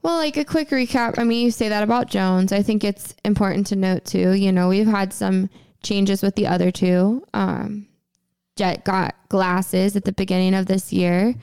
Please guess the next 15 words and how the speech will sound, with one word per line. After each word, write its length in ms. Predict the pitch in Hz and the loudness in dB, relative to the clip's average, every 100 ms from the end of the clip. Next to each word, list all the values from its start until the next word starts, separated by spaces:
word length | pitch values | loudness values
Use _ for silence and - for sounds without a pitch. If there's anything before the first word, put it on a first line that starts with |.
| - - - | -14 -20 -14
He 160 | - 202 | -4 0
also, 580 | 185 185 - 185 185 196 | 2 0 0 2 2 0
um, 440 | - 196 202 202 196 _ | -2 -2 -4 -6 -8 _
has 180 | 208 202 | -4 -2
asthma 460 | 190 185 185 175 | -2 -2 0 0
now, 260 | 175 165 185 | 2 2 0
so 180 | - 190 | 0 0
we're 140 | 180 | 0
d-, 140 | 180 - | 0 -2
living 280 | 185 180 185 | 0 2 2
the 100 | 185 | 4
inhaler 480 | 185 185 175 170 | 4 4 4 2
life 300 | 170 165 175 | 2 2 0
every 260 | 175 175 - | -2 -2 -4
day. 380 | 190 185 196 | -2 -2 -2